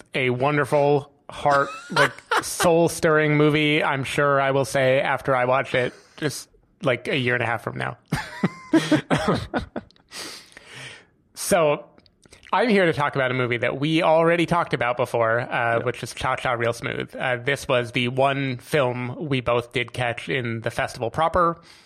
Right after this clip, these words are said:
Speaker 1: We didn't wait for it to win an award. Uh, it turns out it won a big one. It won the U S Audience Award for, uh, dramatic film. Um, the <laughs> audience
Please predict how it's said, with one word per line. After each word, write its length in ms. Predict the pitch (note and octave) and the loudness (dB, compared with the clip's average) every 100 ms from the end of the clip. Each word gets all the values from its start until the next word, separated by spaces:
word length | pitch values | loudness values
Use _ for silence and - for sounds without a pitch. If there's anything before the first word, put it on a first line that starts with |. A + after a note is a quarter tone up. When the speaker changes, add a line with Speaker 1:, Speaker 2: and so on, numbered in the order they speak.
| - C#3 | -20 -10
Speaker 1:
We 120 | C3+ | -4
didn't 240 | C#3+ C#3+ | -4 -2
wait 180 | C3+ C#3 | -2 -2
for 140 | - C3+ | -2 -2
it 80 | |
to 60 | C#3 | 0
win 140 | C#3 | 0
an 120 | C#3+ C#3+ | 0 2
award. 440 | C#3+ C#3+ C#3+ C3 - - - | 2 2 2 -2 -16 -20 -6
Uh, 180 | D3+ A#2+ | -2 -2
it 60 | A#2+ | -2
turns 240 | - D#3 | -2 0
out 120 | D3 D3 | 0 0
it 80 | |
won 160 | C#3+ D3+ | 2 0
a 40 | |
big 180 | D3 F3+ | 0 0
one. 260 | D#3 C3 D3 | 2 0 -2
It 140 | C#3 | -2
won 240 | C3 B2+ B2+ | 0 0 0
the 80 | |
U 180 | B2 C3 | 0 2
S 120 | C#3 C3+ | 2 2
Audience 360 | C3 C3+ C3 | 2 0 0
Award 340 | C#3+ C3+ D#3 - - _ | 0 0 0 -4 -20 _
for, 380 | - C#3+ C3 B2+ | -4 2 4 4
uh, 380 | B2+ B2 B2 B2 | 2 2 2 0
dramatic 600 | A#2+ C3 B2 C3 - - _ _ _ _ | -2 -2 -2 -4 -6 -20 _ _ _ _
film. 380 | - - C3 G3 - - _ _ | -6 -2 0 -2 -8 -20 _ _
Um, 400 | E3 C3 A#2+ A#2 - - - - - - - - | -2 0 0 -4 -6 -18 -20 -20 -20 -20 -20 -4
the 140 | D#3+ D3 | 0 2
<laughs> 20 | |
audience 560 | C#3+ D#3 - D#3+ - | 2 2 0 -4 -4